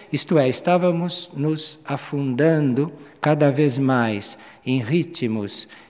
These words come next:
em experiências, em destinos que não eram os nossos,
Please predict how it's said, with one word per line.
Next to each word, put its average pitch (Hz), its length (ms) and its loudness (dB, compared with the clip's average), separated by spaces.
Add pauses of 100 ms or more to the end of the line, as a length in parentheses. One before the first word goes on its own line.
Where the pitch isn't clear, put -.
em 131 200 0
experiências, 139 1000 0
em 127 140 0
destinos 127 760 -2 (220)
que 165 100 -4
não 170 160 0
eram 135 220 2
os 113 140 -2
nossos, 139 760 -2